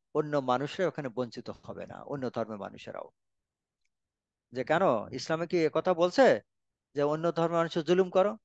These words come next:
একথা অনুমতি আছে? অনুমতি নাই। জুলুম করা মানে আমার ভাইয়ের সঙ্গে জুলুম করা যাবে নাকি অন্যায়? একজন অমুসলিম ভাই, তার প্রতি জুলুম করাও একই রকম অন্যায়। এই কথা অন্য কোন ধর্মে আছে?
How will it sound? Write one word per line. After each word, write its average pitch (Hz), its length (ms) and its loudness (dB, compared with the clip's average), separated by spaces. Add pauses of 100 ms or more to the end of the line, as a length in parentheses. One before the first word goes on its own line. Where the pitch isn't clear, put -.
একথা 165 320 0
অনুমতি 180 420 2
আছে? 202 400 8 (280)
অনুমতি 107 380 -8
নাই। 95 160 -14 (580)
জুলুম 247 360 8
করা 226 260 10
মানে 208 240 4
আমার 240 300 6
ভাইয়ের 220 240 4
সঙ্গে 226 200 -4
জুলুম 226 240 0
করা 214 200 4
যাবে 214 180 0
নাকি 208 160 0
অন্যায়? 202 340 0 (1120)
একজন 131 340 -6
অমুসলিম 151 600 0
ভাই, 120 360 0 (500)
তার 139 220 4
প্রতি 143 220 -4
জুলুম 127 260 -6
করাও 151 220 4
একই 220 440 2
রকম 147 300 6
অন্যায়। 85 380 -14 (920)
এই 143 120 -2
কথা 160 380 -2
অন্য 143 380 -2
কোন 190 220 0
ধর্মে 196 220 6
আছে? 202 380 6